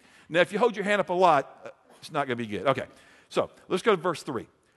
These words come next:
No confidence in the flesh, but rely on Christ. See, he talks here in Scripture, he talks about something that, you know, eh, you know, let's just face it, it's just straight out of Scripture. He talks in here about circumcision. He talks about the cutting away, about cutting off here.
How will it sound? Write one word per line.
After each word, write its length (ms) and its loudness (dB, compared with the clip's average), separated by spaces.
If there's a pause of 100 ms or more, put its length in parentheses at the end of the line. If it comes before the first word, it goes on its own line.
No 320 0
confidence 540 0
in 80 -6
the 60 -2
flesh, 420 -4
but 180 -6
rely 680 -2
on 480 -4
Christ. 600 -8 (520)
See, 360 -4 (180)
he 120 0
talks 380 2
here 340 0 (140)
in 100 -2
Scripture, 600 -6 (300)
he 120 -4
talks 280 -6
about 220 -2
something 400 -6
that, 300 -2
you 140 -4
know, 480 -2
eh, 160 -12 (120)
you 60 -14
know, 100 -4
let's 160 -4
just 160 -16
face 220 -4
it, 100 -8
it's 360 -8
just 100 -14
straight 240 -2
out 100 0
of 80 -6
Scripture. 420 -10 (460)
He 80 -10
talks 320 -2
in 60 -10
here 320 -4
about 240 -4
circumcision. 800 -8
He 80 -10
talks 240 -10
about 160 -6
the 40 -6
cutting 460 -6
away, 300 -4
about 320 -2
cutting 360 -8
off 280 -4
here. 180 -6